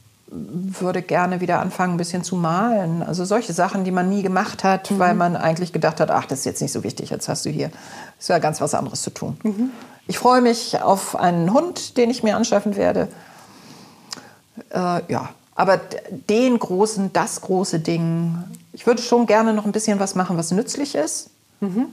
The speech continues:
Speaker 1: Also ich will ein bisschen, bisschen was tun, was auch anderen weiterhilft.
Speaker 2: Mhm.
Speaker 1: Das würde ich auch gerne.
Speaker 2: Da lebt das Personalrätin-Gen
Speaker 1: Ja.
Speaker 2: weiter, ne? Mhm.
Speaker 1: Ja. Aber nicht, um für mich jetzt noch irgendwas zu erreichen. Oder ich mu-, muss ja auch nicht. Also,
Speaker 2: Mhm.
Speaker 1: ähm,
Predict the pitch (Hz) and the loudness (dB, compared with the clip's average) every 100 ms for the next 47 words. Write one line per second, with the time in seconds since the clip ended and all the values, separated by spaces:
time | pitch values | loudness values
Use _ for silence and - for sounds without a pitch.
0 | - - 190 185 190 - 156 190 208 208 | -12 -10 -6 -6 -8 -6 -4 -4 -2 -2
1 | 196 196 196 - 196 196 190 180 - - | 0 -2 -4 -6 -4 -2 -2 -2 -4 -6
2 | 196 196 190 190 - - - - _ _ | -4 -2 -2 -6 -14 -20 -20 -20 _ _
3 | - 180 - - 208 240 233 233 - 196 | -8 -4 -4 -2 -2 0 -2 -2 0 2
4 | 233 226 247 247 - 208 220 247 - 196 | 2 2 0 -2 -6 -4 -2 -2 -2 -4
5 | 190 - 208 214 214 233 240 240 233 247 | 0 -2 0 2 4 4 2 0 0 2
6 | 233 233 214 - 233 208 208 202 220 202 | 2 2 -4 -2 -2 0 0 0 0 0
7 | 190 185 208 175 180 185 180 160 175 170 | -2 0 -2 0 0 4 4 4 2 0
8 | 180 247 247 202 180 - 156 - - - | 2 0 0 0 2 2 0 -12 -20 -20
9 | - 170 226 233 254 220 226 226 226 240 | 0 4 6 4 4 2 4 4 4 4
10 | 220 220 208 208 214 214 196 196 - 175 | 2 2 -2 2 2 4 2 0 -2 -2
11 | 190 202 226 - 165 175 170 - 196 - | 2 2 2 0 0 0 -2 -2 -6 -2
12 | 190 214 - 151 147 143 151 - 175 185 | -2 0 0 0 0 -6 -6 -6 -2 0
13 | 185 - - - - - - - _ _ | -2 -4 -16 -20 -20 -20 -20 -20 _ _
14 | 254 - - 185 185 180 185 | -20 -16 -6 -2 0 0 -2